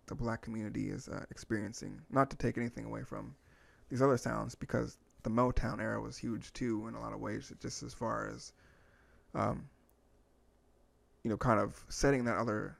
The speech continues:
standard of life as far as this new sort of industrial, um, urban style where you get,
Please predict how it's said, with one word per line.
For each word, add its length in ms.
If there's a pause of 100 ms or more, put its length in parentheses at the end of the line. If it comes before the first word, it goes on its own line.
standard 540
of 160
life 480
as 100
far 360
as 260 (100)
this 180
new 220
sort 240
of 60
industrial, 920
um, 280
urban 400 (160)
style 520
where 200
you 80
get, 200